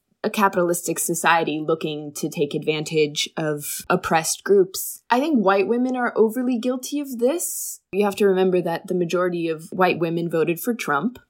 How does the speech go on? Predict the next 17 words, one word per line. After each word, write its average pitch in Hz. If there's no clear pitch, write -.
And 208
specifically, 277
white 196
feminism 165
is 220
overly 226
complicit 196
in 156
this. 147
But 269
yeah, 254
like 190
you 247
said, 220
like, 185
white 190
feminism 190